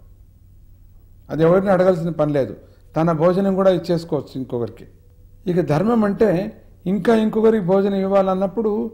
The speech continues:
ఇంకొకటికి పెట్టాలన్నప్పుడు, తన భార్యదైతే, తన పిల్లలదైతే, తన తల్లిదండ్రులైతే వాళ్ళని అడిగి, వాళ్ళ సొత్తు కదా అది, వాళ్ళకి సంబంధించింది, వాళ్ళని అడిగి ఇవ్వాల. "నీది కూడా ఇవ్వచ్చా నేను, దానం,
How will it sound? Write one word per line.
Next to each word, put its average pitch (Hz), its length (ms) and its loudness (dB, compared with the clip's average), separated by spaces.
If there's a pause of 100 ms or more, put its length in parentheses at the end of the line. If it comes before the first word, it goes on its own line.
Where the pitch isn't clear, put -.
(260)
ఇంకొకటికి 196 440 -2
పెట్టాలన్నప్పుడు, 190 1000 -2 (360)
తన 196 140 0
భార్యదైతే, 180 840 0 (400)
తన 185 140 0
పిల్లలదైతే, 175 760 -2 (280)
తన 160 120 -2
తల్లిదండ్రులైతే 175 960 0 (360)
వాళ్ళని 170 320 2
అడిగి, 202 320 0
వాళ్ళ 185 340 2
సొత్తు 196 300 -4
కదా 139 200 0
అది, - 180 -8 (420)
వాళ్ళకి 175 260 0
సంబంధించింది, 156 720 -2 (300)
వాళ్ళని 165 280 2
అడిగి 208 340 0
ఇవ్వాల. 170 280 4 (720)
"నీది 196 380 -2
కూడా 190 180 2
ఇవ్వచ్చా 170 560 0
నేను, 156 300 -4 (720)
దానం, 135 380 -4